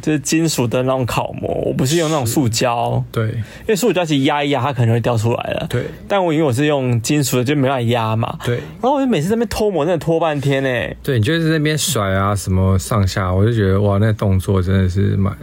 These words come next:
Speaker 2: 蛮好笑的。
Speaker 1: 对，然后我现在好像就是有找到一个新的小 paper，
Speaker 2: OK。
Speaker 1: 然后想说，我最近再来试一下，而且，而且我们最近已经开始在开卖了哦。
Speaker 2: 反正就重点要让空气进去嘛，
Speaker 1: 对，对，对。
Speaker 2: 它就会掉下来啊。
Speaker 1: 然后我们最近已经在开卖了啊，其实开，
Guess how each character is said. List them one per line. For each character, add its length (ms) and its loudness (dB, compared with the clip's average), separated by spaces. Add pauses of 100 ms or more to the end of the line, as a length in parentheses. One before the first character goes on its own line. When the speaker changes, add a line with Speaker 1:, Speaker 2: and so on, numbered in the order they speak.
(160)
Speaker 2:
蛮 220 2
好 160 0
笑 200 -4 (180)
的。 160 -2 (180)
Speaker 1:
对， 180 4
然 40 0
后 100 2
我 80 0
现 140 0
在 80 2
好 120 0
像 220 0
就 100 -2
是 100 0
有 120 2
找 140 0
到 80 2
一 20 2
个 300 2
新 200 0
的 80 2
小 180 -4
paper， 360 -4
Speaker 2:
OK。 220 -6 (320)
Speaker 1:
然 120 0
后 60 0
想 100 -2
说， 600 0 (100)
我 140 0
最 220 2
近 220 0
再 120 0
来 100 0
试 260 0
一 60 -2
下， 220 -2
而 120 0
且， 100 2
而 100 2
且 80 0
我 60 2
们 80 -2
最 100 2
近 100 2
已 20 0
经 60 0
开 80 0
始 100 -4 (120)
在 140 -2
开 220 -4
卖 220 -2
了 60 -2
哦。 40 0
Speaker 2:
反 60 -2
正 100 0
就 80 -2
重 180 -2
点 120 2
要 100 2
让 200 0
空 240 0
气 180 0
进 220 -2
去 240 -6
嘛， 160 -6
Speaker 1:
对， 120 2
对， 180 2
对。 0 -
Speaker 2:
它 60 0
就 60 2
会 60 2
掉 160 0
下 140 -2
来 220 -4
啊。 260 -10
Speaker 1:
然 80 -6
后 80 0
我 40 0
们 60 0
最 80 2
近 100 2
已 20 2
经 80 2
在 120 2
开 220 -2
卖 220 0
了 120 0
啊， 120 0
其 200 0
实 200 2 (240)
开， 220 -4